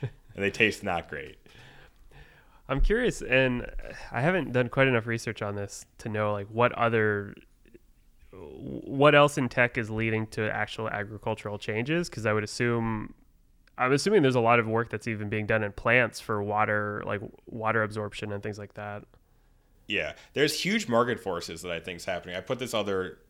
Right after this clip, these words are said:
Speaker 2: um, in the show notes about, this was really caught me. In the last, I believe, last three years, there's been a six hundred percent increase of people who identify as vegans in the U S. That is, like, a huge number.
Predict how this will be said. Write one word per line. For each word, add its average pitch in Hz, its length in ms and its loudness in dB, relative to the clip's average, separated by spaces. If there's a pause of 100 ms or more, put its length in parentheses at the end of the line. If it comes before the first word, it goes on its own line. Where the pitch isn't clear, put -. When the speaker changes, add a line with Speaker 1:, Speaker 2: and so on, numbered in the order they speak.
(120)
Speaker 2:
um, 78 480 -8
in 95 140 -10
the 85 80 -6
show 87 260 -4
notes 82 400 -8
about, 90 500 0 (240)
this 165 180 6
was 113 180 2
really 117 200 4
caught 92 320 4
me. 80 320 -10 (460)
In 117 140 0
the 113 120 4
last, 135 840 4 (880)
I 101 100 0
believe, 110 460 -2
last 120 420 6
three 117 280 2
years, 101 840 2 (200)
there's 110 240 -2
been 110 180 0
a 101 80 0
six - 380 -4
hundred 156 600 0
percent 123 440 -2
increase 107 580 -4
of 98 100 -10
people 104 300 -4
who 104 100 0
identify 95 580 0
as 90 200 -2
vegans 85 600 -10
in 82 100 -14
the 82 140 -12
U 82 160 -12
S. - 240 -16
That 101 140 -2
is, 110 140 -4
like, 104 140 0
a 87 80 -2
huge 90 680 -8
number. 80 500 -16